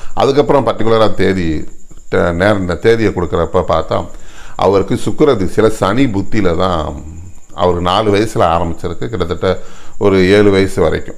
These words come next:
நாலு வயசு ஒன்பது மாசத்துல ஆரம்பிச்சு ஏழு வயசு மூணு மாசம் வரைக்கும் அவருக்கு சுக்கிர திசையில சனி புத்தி நடந்திருக்கு.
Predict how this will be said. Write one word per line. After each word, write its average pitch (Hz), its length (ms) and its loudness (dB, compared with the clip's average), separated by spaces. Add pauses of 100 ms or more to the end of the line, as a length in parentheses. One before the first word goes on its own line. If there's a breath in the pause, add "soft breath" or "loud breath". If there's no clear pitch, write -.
நாலு 95 300 0
வயசு 101 400 0
ஒன்பது 92 320 0
மாசத்துல 92 320 -2
ஆரம்பிச்சு 101 520 0
ஏழு 107 220 2
வயசு 101 300 0
மூணு 92 260 0
மாசம் 92 320 -2
வரைக்கும் 87 320 -4
அவருக்கு 85 480 -2 (340 loud breath)
சுக்கிர 143 380 4
திசையில 101 340 0
சனி 113 340 0
புத்தி 101 240 -2
நடந்திருக்கு. 87 480 -6